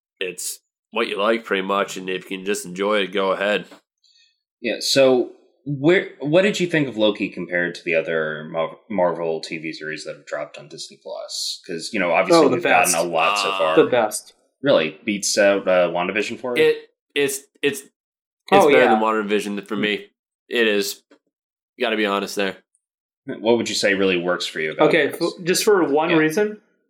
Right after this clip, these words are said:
Speaker 3: Just for, just for one reason. Because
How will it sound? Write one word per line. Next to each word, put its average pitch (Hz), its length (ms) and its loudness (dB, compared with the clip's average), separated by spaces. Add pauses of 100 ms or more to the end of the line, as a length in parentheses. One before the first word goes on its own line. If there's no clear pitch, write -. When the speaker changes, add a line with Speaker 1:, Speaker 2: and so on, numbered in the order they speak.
(920)
Speaker 3:
Just 156 340 4
for, 190 140 -8 (220)
just - 180 -4
for 131 160 0
one 143 380 0
reason. 123 420 0 (500)
Because 143 720 0